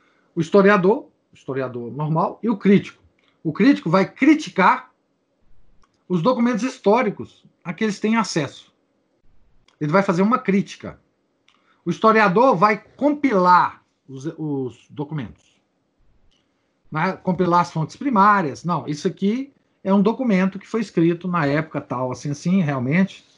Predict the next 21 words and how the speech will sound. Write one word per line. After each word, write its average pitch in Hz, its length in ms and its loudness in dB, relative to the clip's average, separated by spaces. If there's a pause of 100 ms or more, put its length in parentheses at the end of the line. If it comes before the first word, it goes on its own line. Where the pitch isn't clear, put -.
(420)
Agora, 196 320 4
o 247 100 2
historiador, 208 680 0
ele 190 120 0
vai 208 120 0
pegar 147 440 -4
aquele 208 320 -4
documento 196 600 -2
e 208 60 -6
filtrar. 285 560 -2 (1700)
Que 254 120 0
filtro 302 420 4
é 220 40 0
que 202 180 0
é 208 140 2
que 175 360 -2
o, 147 440 -6
o 139 40 -6
crítico 156 340 -4
vai 147 100 -4
usar? 113 260 -8